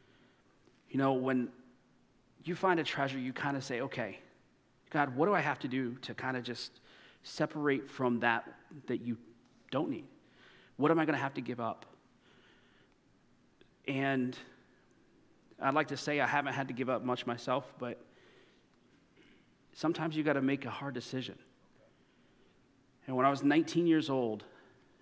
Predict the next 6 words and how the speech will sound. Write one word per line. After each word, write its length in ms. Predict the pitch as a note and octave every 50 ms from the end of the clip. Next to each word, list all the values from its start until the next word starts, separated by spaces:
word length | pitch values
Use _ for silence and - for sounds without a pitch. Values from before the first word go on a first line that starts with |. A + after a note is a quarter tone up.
| _ _ _ - - _ - - -
almost 380 | B2 C3+ C#3 C3+ C3+ C3+ -
twenty, 420 | - - C#3+ B2+ A#2+ A#2+ G2+ F#2+ - - _ _ _ - - _ _ _ _ - - - - - - - _ _ _ _ _ _ _ _ _ _ - _ _ _ _ _ _ _ _ _ _ _ _ _ _ _ _ _ _ _ - - _ _ -
God 240 | B2+ B2 C3 B2+
said, 260 | - - C#3+ C3+ B2+ A#2
"Go." 260 | A#2+ C3 B2 G2+ - - - - - - - _ _ _ _ _ _ _ _ _ _ _ _ _ _ _ _ _ _ _ _ _ _ _ _ -
And 540 | - B2+ B2+ B2 A#2+ A#2+ A#2 A#2 A#2 A#2 -